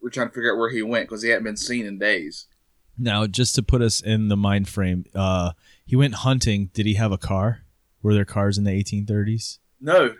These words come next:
Speaker 1: he did not have a car.
Speaker 2: Did he just walk, or was he on a horse?
Speaker 1: He probably had a car, but it was late on his payments, so it had been repoed. <laughs>
Speaker 2: The repo men of the eighteen thirties.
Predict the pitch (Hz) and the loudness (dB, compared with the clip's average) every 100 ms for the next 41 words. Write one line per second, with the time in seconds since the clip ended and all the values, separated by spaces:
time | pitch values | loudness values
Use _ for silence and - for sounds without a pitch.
0 | - 123 135 135 151 131 95 90 - 80 | -10 -6 -4 -4 -4 -6 -10 -12 -12 -10
1 | 73 - 101 98 98 95 98 101 - 92 | -8 0 0 2 -2 0 0 0 -2 -2
2 | 90 90 92 85 85 82 _ _ - 80 | 0 0 -2 -2 -4 -8 _ _ -12 -6
3 | - 127 123 - - - - _ _ - | 0 2 2 -2 -4 -8 -14 _ _ -4
4 | 143 190 214 196 170 202 185 165 139 135 | -2 4 6 6 4 4 2 2 0 0
5 | 127 127 123 139 143 127 - - 135 110 | 2 0 2 2 2 -2 -6 -2 -2 -2
6 | 95 - - - 113 107 110 127 - 107 | -8 -14 -14 -6 -6 -4 -2 -2 -2 -2
7 | 87 - - - - _ _ - 120 - | -4 -8 -12 -12 -12 _ _ -10 -8 -8
8 | 139 - 139 - - - _ - - 135 | -14 -18 -16 -16 -16 -20 _ -2 6 10
9 | 143 139 135 117 120 113 107 113 107 113 | 10 10 6 6 4 4 4 4 4 2
10 | 110 104 107 98 92 95 | 2 4 4 4 2 -2